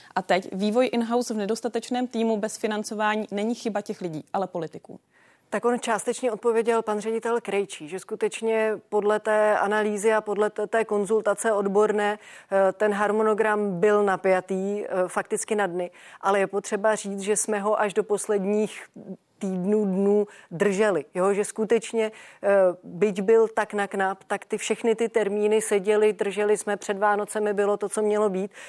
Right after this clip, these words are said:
Speaker 2: patnáctého ledna se spustil, eh, ten modul pro ředitele, všechno fungovalo, byť to bylo hektické samozřejmě i předtím. To znamená, že ta pravděpodobnost toho úspěchu,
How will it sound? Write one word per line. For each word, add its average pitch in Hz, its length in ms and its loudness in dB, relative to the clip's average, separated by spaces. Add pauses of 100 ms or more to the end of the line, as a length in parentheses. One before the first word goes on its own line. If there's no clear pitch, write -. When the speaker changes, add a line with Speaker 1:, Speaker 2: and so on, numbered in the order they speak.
(160)
Speaker 2:
patnáctého 202 640 0
ledna 202 220 0
se 214 140 -2
spustil, 208 640 2
eh, 196 640 4
ten 208 200 2
modul 202 340 4
pro 202 240 2
ředitele, 196 520 2 (300)
všechno 208 380 0
fungovalo, 202 640 4 (220)
byť 185 300 -2
to 214 100 4
bylo 208 220 4
hektické 202 520 -2
samozřejmě 208 640 0
i 214 100 -4
předtím. 196 500 -6 (340)
To 202 120 0
znamená, 208 640 2
že 196 520 2 (260)
ta 214 100 -2
pravděpodobnost 208 880 2
toho 214 300 2
úspěchu, 214 540 0